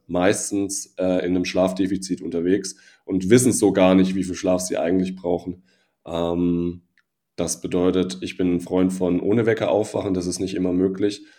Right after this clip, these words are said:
aber es gibt schon die ein oder anderen Alternativen, wie man da so ein bisschen, äh, erstens sanfter in den Tag starten kann,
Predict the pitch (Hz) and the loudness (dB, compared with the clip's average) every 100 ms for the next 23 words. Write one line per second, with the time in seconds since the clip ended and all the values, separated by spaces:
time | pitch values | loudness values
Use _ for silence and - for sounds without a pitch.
0 | _ _ - 90 92 87 90 - 90 80 | _ _ -6 0 2 0 -4 -2 0 0
1 | 85 90 85 90 87 87 87 90 85 - | 0 0 2 2 0 0 -2 -2 -4 -6
2 | 92 92 85 87 87 87 87 - _ _ | -6 -4 -4 -2 -2 -2 -4 -10 _ _
3 | _ 90 87 87 87 90 87 - - 87 | _ -4 -2 -2 -2 -4 -4 -6 -2 0
4 | 87 87 85 - 85 85 90 95 92 - | 0 0 -2 -6 -10 -6 -4 -4 -4 -2
5 | 92 98 104 95 92 92 107 - 104 90 | 0 0 0 0 0 0 -4 -2 -4 -4
6 | 104 - 104 110 | -8 -6 -6 -6